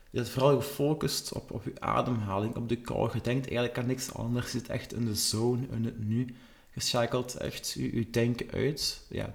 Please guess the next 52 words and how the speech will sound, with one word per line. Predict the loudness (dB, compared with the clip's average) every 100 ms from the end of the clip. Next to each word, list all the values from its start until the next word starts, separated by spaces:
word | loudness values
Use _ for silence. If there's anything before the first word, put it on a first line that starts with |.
| -8
je | -6 -2
denkt | 0 0
nog | -2
wel, | -2 -2
ja, | -2 -2
dat | 0
is | 2
een | 4
beetje | 4 4
relatief, | 4 2 -2 0
van | 0
voelt | 2 2 2
je |
het | 0
of | -2 0
denk | 0 2
je |
dat | 0
je | -2
het | -4
koud | -2 -2 -2
hebt, | -2
maar, | -4 -4 -10 -16 -16 -18 -10
allee, | -4 -4 0
je | 4
denkt | 4 6
niet | 6 6
aan | 6
andere | 6 6 4
zaken | 4 2 2 -2 0
buiten | 2 2 0 -2 -4 -6
dat | -6 -2
ijsbad | -2 -2 0 -2 -4 -8 -6
daar | -4 -2 -4
eigenlijk, | -6 -4 -4 -4 -6
hè. | -6 -6 -6 -12 -20 -20 -8
En, | -6 -2
eh, | -2
Dominique | 2 4 4
zei | 4 2
ook | 2
zo | 0
van, | -2 0
als | 0
je | 0
het | 6
moeilijk | 8 6 4
hebt, | 0 0 -4 -2
dan | 0
moet | 0
je | -2
je | -4